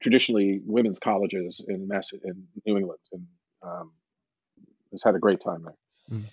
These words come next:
Speaker 2: So how many
Speaker 1: And
Speaker 2: percent of the, uh, American people are, are vaccinated now?
Speaker 1: You know, I haven't looked today. I think it, it's pretty high, but remember, it's only adult,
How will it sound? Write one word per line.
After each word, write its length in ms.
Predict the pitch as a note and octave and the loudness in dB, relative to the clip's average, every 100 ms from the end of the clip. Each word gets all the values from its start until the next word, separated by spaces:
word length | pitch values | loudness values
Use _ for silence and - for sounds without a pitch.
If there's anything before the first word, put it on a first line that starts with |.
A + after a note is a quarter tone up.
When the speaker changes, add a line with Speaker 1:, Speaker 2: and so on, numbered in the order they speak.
| - - - | -16 -14 4
Speaker 2:
So 160 | B2 A#2+ | 6 8
how 60 | B2 | 8
many 100 | C3 | 6
Speaker 1:
And 60 | A#2+ | 6
Speaker 2:
percent 400 | A#2+ - A2 G#2 | 4 4 2 2
of 80 | F#2 | 2
the, 240 | G2 F2+ | 4 4
uh, 260 | F2 F2 F#2 - _ _ | 4 2 -2 -6 _ _
American 380 | G#2+ G2 F#2+ F#2 | -2 0 0 -2
people 260 | F#2+ F#2 E2+ | -4 -4 -4
are, 200 | D#2+ D#2 | -6 -6
are 160 | - E2 | -6 -6
vaccinated 540 | F2 - - A#1 A#1 | -6 -8 -8 -10 -10
now? 180 | D2 G2 - _ _ _ _ _ _ _ _ _ _ _ _ _ _ - - | -10 -10 -12 _ _ _ _ _ _ _ _ _ _ _ _ _ _ -14 2
Speaker 1:
You 80 | D#3 | 4
know, 60 | |
I 60 | D#3+ | 6
haven't 240 | G3+ F#3+ | 6 8
looked 220 | F3 F3 | 6 4
today. 500 | - C#3 B2 A2+ A2 | 4 8 8 8 6
I 120 | A2+ - | 6 4
think 240 | E3 D3+ | 2 2
it, 80 | C#3+ | 2
it's 140 | B2+ | 2
pretty 240 | - G3 D#3+ | 2 6 8
high, 400 | E3 D3+ B2 A#2 | 10 10 8 6
but 180 | C#3+ B2+ | 0 -2
remember, 500 | C#3+ D#3+ D3+ C3+ A#2 | 0 4 6 4 2
it's 160 | C3 B2 | -4 2
only 240 | D#3 D#3 | 4 4
adult, 380 | B2+ C3+ B2 - | 4 6 6 4